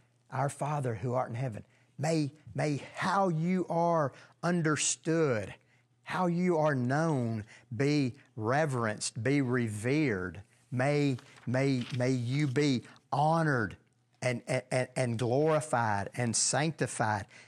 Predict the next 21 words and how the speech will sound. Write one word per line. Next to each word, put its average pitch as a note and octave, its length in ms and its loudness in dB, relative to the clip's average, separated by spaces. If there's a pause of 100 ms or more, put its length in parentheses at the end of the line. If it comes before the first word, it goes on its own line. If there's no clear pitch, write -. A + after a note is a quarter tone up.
May D3 240 2
your D3 360 2
name C3 840 0
be C3 640 0 (540)
holy. A#2+ 760 0 (1300)
And C3+ 80 0
he's C3+ 80 -2
saying D#3 180 -2 (160)
that, C#3+ 240 2
remember F3 400 2
the C#3 100 0
Jews E3+ 460 0
in F3 120 2
the C3+ 60 0
first E3 320 0
century, D#3+ 340 0
and C3+ 100 2
even, F3 220 0
even F3+ 320 2
before E3+ 460 2
that, D3+ 400 0